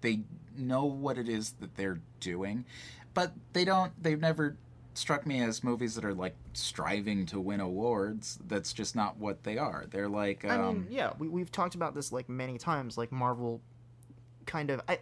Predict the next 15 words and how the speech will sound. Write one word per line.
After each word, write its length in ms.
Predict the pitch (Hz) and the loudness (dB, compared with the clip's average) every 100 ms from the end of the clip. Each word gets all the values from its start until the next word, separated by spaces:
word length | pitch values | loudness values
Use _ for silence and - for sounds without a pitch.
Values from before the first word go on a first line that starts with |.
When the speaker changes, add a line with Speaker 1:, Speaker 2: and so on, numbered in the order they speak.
| - | -2
Speaker 2:
I 80 | |
described 440 | 180 185 - 190 220 | -4 -4 -6 -8 -10
it 60 | 226 | -8
to 80 | |
someone 300 | 185 202 175 139 | -4 -2 -2 -4
recently 460 | 151 156 113 143 | -6 -6 -6 -6
as, 100 | 131 | -4
like, 220 | 117 110 - - - - - | -4 -6 -8 -20 -20 -20 -10
it 160 | 151 151 | -6 -4
is 160 | 151 143 | -4 -4
the, 380 | 156 131 120 117 - - - - - - | -4 -2 -4 -6 -14 -20 -20 -20 -20 -6
it's 160 | 160 - | -4 0
not 180 | 190 208 | 2 2
an 100 | 196 | 0
auteur 600 | 151 - 156 151 165 | -2 -2 0 2 2